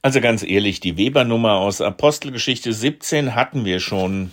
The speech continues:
Ich glaub sogar dreimal am einunddreißigsten August zweitausendzwanzig schon, am dritten siebten einundzwanzig und achtundzwanzigsten siebten einundzwanzig. Wie schnell ich das weiß? Tja,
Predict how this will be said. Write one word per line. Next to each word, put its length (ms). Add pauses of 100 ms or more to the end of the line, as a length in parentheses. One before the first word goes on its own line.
(120)
Ich 120
glaub 220
sogar 240
dreimal 600
am 140
einunddreißigsten 1300
August 600
zweitausendzwanzig 1300
schon, 440 (600)
am 160
dritten 340
siebten 380
einundzwanzig 1040
und 160
achtundzwanzigsten 1160
siebten 500
einundzwanzig. 1200 (580)
Wie 120
schnell 220
ich 120
das 180
weiß? 360
Tja, 320